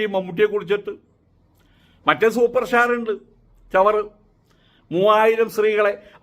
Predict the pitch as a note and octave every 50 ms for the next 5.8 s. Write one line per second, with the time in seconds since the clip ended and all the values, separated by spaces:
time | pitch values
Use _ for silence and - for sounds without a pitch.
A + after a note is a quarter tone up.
0 | E3 G3 G#3+ A3 G#3+ A3 G#3 G#3 G#3 G#3+ G3+ F#3 E3 F#3+ G3 G#3+ G#3+ A3 A3 G#3+
1 | G#3+ G3+ - A3 G#3 F#3 - F3 F#3 F#3+ F#3+ F#3 E3 - - _ _ _ _ _
2 | _ _ _ _ _ _ _ _ _ _ _ _ _ _ - D#3 F3 F#3+ G#3 G#3+
3 | A3 A3 A3 A3 G#3 G#3+ G#3+ A3+ G#3+ A3 A3+ G#3+ G3 F3+ F#3+ F3 - A#3 A3+ A3
4 | A3+ A3 A3 A3 G#3+ A3 G#3+ G#3+ G#3+ G#3 G3+ G3 F#3+ G3 - _ _ _ _ _
5 | _ _ _ _ C#3+ D3+ E3+ E3 F#3+ G3+ G#3 G#3+ G#3 G3+ G3+